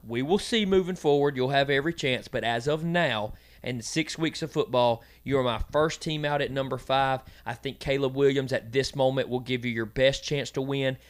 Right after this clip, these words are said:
The offense looked great. Defense has looked good all season. Did just enough to get that Texas win in a massive, massive showing there.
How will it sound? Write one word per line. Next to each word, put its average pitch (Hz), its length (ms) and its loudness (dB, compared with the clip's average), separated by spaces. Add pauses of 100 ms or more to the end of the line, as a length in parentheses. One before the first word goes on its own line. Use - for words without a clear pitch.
(140)
The 123 160 -8
offense 127 520 -2
looked 135 180 0
great. 135 360 4 (320)
Defense 165 460 0
has 156 160 0
looked 156 180 -2
good 143 180 4
all 143 140 6
season. 147 500 -2 (260)
Did 139 260 -2
just 165 300 2
enough 160 240 0
to 156 80 -4
get 151 180 0
that 151 200 2
Texas 151 400 -4
win 143 220 -4
in 135 100 0
a 117 100 2
massive, 127 600 2
massive 127 400 0
showing 123 460 0
there. 120 320 2